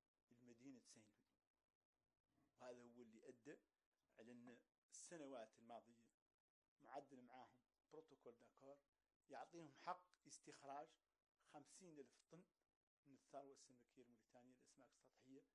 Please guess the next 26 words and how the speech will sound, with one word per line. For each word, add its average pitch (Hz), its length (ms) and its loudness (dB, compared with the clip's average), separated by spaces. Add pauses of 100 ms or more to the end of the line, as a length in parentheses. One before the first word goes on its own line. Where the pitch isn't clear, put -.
(920)
مقابل 180 600 12 (540)
عشر 139 440 6 (420)
والله 131 220 -2
خمسة 143 320 -2
عشر 131 280 2
يورو 160 420 4
للطن. 196 340 0 (640)
في 143 60 -8
نفس 151 220 -2
الوقت 151 300 2 (760)
احنا 143 260 0
الاتحاد 131 520 0
الأوروبي 127 480 -4
نقوم 127 320 -6
عندهم 127 380 -6
مية 135 100 2
وثلاثة، 113 380 -6
مية 135 300 -4 (340)
صنف 135 280 -2 (120)
تراب، 120 180 -6
مية 139 160 -4
وثلاثة 120 300 -6
وعشرين 117 300 -16
يورو. - 220 -20 (1000)
وهذا 165 260 10
نابع 220 400 12